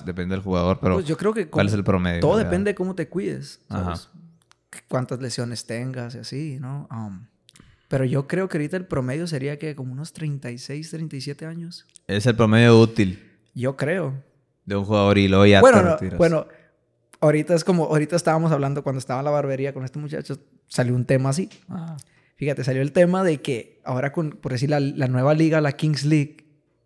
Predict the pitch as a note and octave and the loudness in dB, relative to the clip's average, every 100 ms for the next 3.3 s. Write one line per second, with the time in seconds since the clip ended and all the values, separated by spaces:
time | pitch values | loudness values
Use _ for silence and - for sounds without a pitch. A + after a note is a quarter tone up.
0 | - B2+ A#2+ C#3+ C3+ C3+ - C#3+ D3 C3 | -6 -4 -2 -2 -2 -4 -4 -2 0 -2
1 | C3 B2 G#2 F#2+ F2+ C3 B2 A#2+ C3 A2+ | -4 -4 -2 0 -2 -4 -2 -2 -4 -4
2 | A2+ A#2 A#2+ A#2 A#2+ - A#2 A#2+ C3 C#3 | -4 -2 -4 -6 -8 -10 -10 -8 -6 -6
3 | C#3 C3+ | -6 -6